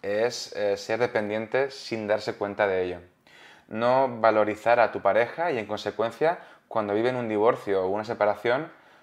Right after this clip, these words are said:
todo su mundo amoroso se va, se va al garete, se va al traste y además son incapaces de asumir su responsabilidad con su vida y el mundo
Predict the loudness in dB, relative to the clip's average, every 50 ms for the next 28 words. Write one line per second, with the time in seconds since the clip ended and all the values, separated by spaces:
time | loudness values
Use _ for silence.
0 | _ _ -4 -2 0 0 0 0 -2 -4 -2 -2 -2 -2 -2 -2 -2 -4 -4 -6
1 | -10 -18 _ _ -20 -20 _ -20 _ _ -2 0 2 2 2 2 0 -2 -2 0
2 | 2 2 2 2 0 0 2 4 4 6 6 4 4 2 0 -2 -6 -10 -6 -2
3 | -2 -2 -2 -2 -4 -4 -4 -6 -6 -4 -2 -2 -2 0 0 -2 -2 -2 -4 -6
4 | -2 -2 0 0 2 0 0 0 -4 -6 -8 -6 -6 -6 -4 -2 -2 -4 -4 -4
5 | -10 -20 _ _ _ _ -10 -8 -6 -6 -6 -6 -8 -6 -4 -2 0 0 2 2
6 | 4 4 2 2 0 -4 -6 -4 -2 0 2 2 2 2 2 0 0 -2 -4 -6
7 | -6 -4 -4 -6 -6 -6